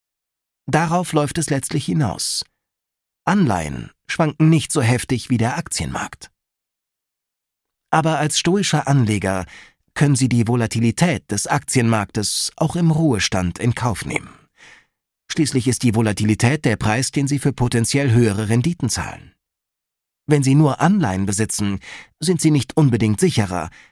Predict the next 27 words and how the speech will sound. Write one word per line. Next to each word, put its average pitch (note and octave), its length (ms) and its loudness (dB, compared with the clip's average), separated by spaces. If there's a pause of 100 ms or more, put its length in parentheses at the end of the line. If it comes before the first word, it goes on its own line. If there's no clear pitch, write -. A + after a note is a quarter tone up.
(160)
und F3 140 -2
Sie E3 100 -4
werden D#3 220 2
nicht C#3 180 2
viel B2 160 2
Vermögen D3 420 0
anhäufen. - 520 -6 (1000)
Denken F3 300 2
Sie D#3 200 2
an C#3 120 2
Ihre C#3+ 180 2
Sicherheitsmarge, G#2 960 0 (340)
wenn C3 180 2
es - 180 -2
um A#2+ 120 2
Ihre A2 220 0
Rendite A#2+ 720 0
und D#3+ 220 2
die A2 120 -2
Inflation A2+ 580 -2
geht. - 420 -12 (1000)
Bei D#3 200 2
einer D3 220 2
Inflationsrate C#3+ 880 0
von A#2 200 2
drei B2 180 0
Prozent B2 580 -2